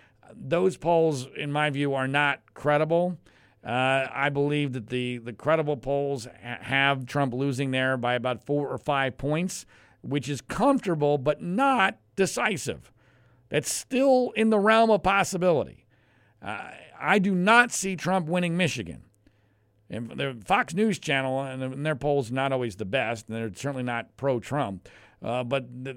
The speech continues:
their most recent poll in Michigan has Trump losing Michigan by twelve points. That's way worse than anything that Trump was, uh, facing in twenty sixteen.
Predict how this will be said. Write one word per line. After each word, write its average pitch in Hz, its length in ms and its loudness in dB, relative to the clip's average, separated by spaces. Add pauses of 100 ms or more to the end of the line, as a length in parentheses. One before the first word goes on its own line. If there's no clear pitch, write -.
(120)
their 190 200 2
most 175 300 0
recent 139 340 -2
poll 143 180 6
in 135 40 -2
Michigan 139 380 -4
has 135 300 -2
Trump 156 300 -2
losing 160 540 0
Michigan 151 380 -2
by 139 100 2
twelve 190 640 4
points. 151 640 -2 (260)
That's 175 240 0
way 240 680 4
worse 180 680 2 (340)
than 156 140 0
anything 160 680 2 (300)
that 143 540 0
Trump 165 400 0
was, 131 380 -2
uh, 135 160 -8
facing 143 480 0
in 123 80 -2
twenty 139 320 0
sixteen. 113 640 -4